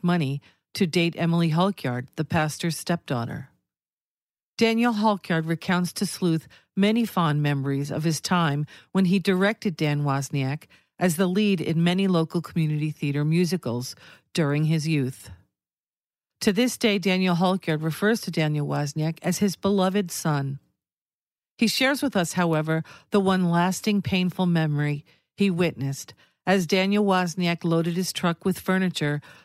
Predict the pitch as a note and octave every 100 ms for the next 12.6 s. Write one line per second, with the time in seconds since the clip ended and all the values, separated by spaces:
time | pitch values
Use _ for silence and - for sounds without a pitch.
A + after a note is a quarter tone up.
0 | _ F#3+ D3+ F#3+ E3 F3 D#3+ F3 D3+ F3+
1 | F3 - E3+ E3 D#3 C#3+ C3+ E3+ D#3 D#3
2 | D#3 D#3 - D#3+ C#3 F3 F3 D#3 E3 E3
3 | - C3+ C3 - D#3 - C#3 D3 D3 -
4 | - - _ _ _ _ _ _ _ _
5 | - G3 F#3+ C#3+ F#3 G3 A#3 B3+ G3 F#3+
6 | F#3 F3+ F3 - F3 E3 D3 C#3+ - -
7 | _ _ _ - A3 F#3+ G3 D#3+ D3+ -
8 | - _ _ _ _ _ - F#3 D3+ F#3+
9 | D#3 F3 F#3 G3 G3 F#3+ - F#3 F3+ F#3+
10 | F3+ F3+ D3+ D3 D3+ C#3+ C#3+ C3 D3+ C3+
11 | C#3 C#3 - _ - - G3+ A3 B3+ A#3
12 | G#3+ - - E3 D#3+ -